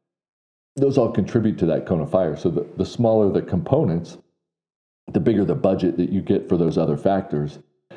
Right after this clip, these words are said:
And ultimately, as shooters, most of us shooting at distance, the one thing that is the hardest to control and be predictable about is the wind. And so we want the biggest wind budget we could possibly get.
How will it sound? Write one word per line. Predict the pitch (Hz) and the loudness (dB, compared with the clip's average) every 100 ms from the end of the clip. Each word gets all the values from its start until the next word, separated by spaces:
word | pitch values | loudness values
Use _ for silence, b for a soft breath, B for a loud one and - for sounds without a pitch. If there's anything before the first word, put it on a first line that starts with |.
| B | B
And | 107 131 | 0 2
ultimately, | 147 101 85 87 | 2 2 2 2
as | 82 | 0
shooters, | - 110 85 80 90 | 0 0 2 0 2
most | 110 123 - | 2 2 2
of | 78 | 0
us | 78 82 - - _ _ _ - | 0 -2 -8 -20 _ _ _ -6
shooting | - 110 101 | 0 2 2
at | 87 - | 0 0
distance, | 104 98 - 73 73 - - _ _ _ - | 0 0 -2 -4 -4 -10 -20 _ _ _ -10
the | - 95 | 0 0
one | 95 117 113 | 2 0 0
thing | 107 95 90 87 87 - - | 0 2 2 0 -4 -8 -2
that | 87 87 | 0 0
is | 82 | 0
the | - | -2
hardest | - 104 104 98 - | 0 2 2 0 -4
to | |
control | - 78 - 85 78 | -4 -4 0 0 0
and | |
be | 76 | -2
predictable | 73 87 127 - - _ - 85 101 107 90 | -2 -2 -2 -4 -14 _ -4 -2 0 0 0
about | - 71 71 87 - | 0 -2 0 -2 -2
is | 85 | -4
the | - | -2
wind. | 73 107 131 82 | -2 0 0 0
And | 78 | -2
so | 73 | 0
we | 92 | 2
want | 101 123 | 2 2
the | 90 | -2
biggest | - 110 95 80 | 0 0 0 -2
wind | 69 87 113 82 | -2 0 0 0
budget | 80 78 - | 0 0 -2
we | |
could | - 69 | -4 -4
possibly | - 85 - 76 73 | -2 -2 -2 -8 -4
get. | 98 95 67 | 0 0 -2